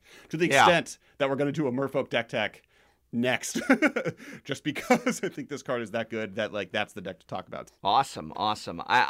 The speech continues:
Speaker 2: I'm, I'm very excited for it. You know, when, when they print pieces for Merfolk, I mean, I was playing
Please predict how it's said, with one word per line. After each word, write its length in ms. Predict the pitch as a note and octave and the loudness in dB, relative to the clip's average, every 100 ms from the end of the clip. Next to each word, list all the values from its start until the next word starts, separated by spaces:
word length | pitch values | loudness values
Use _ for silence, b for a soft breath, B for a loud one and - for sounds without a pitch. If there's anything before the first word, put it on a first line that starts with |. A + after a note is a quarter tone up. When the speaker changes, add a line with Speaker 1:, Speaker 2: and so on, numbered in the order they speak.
| D3 | 6
Speaker 2:
I'm, 100 | E3 - | 6 4
I'm 180 | E3+ | 4
very 220 | C3+ A#2+ G#2 | 4 2 2
excited 440 | - G#2 G2 G2+ | -2 -2 -2 -6
for 200 | - G2+ | -4 -4
it. 100 | - | -2
You 100 | A#2+ | -4
know, 220 | A#2+ A2 | 0 0
when, 420 | A2 A#2 A#2+ A#2 A2+ | -2 -2 -4 -6 -8
when 420 | A#2 A#2+ A#2 A2 - | -6 -4 -4 -8 -8
they 360 | A#2+ C3+ D3+ | 0 4 2
print 640 | F3 - A#2 C3+ A#2+ - - b b b | 0 -10 -4 -4 -4 -10 -20 b b b
pieces 720 | - C3+ B2 A2+ G#2 F#2+ - - | -10 -8 -8 -10 -10 -12 -16 -6
for 180 | B2 | -4
Merfolk, 540 | A2 G#2 A2 - F2+ - | -2 -4 -6 -6 -8 -6
I 40 | |
mean, 140 | A2 A2 | -6 0
I 240 | B2+ F#3 | 6 6
was 200 | A#3+ - | 6 -2
playing 680 | - - C#3 C#3+ C3 A#2 A2+ | -8 -2 0 2 0 -4 -8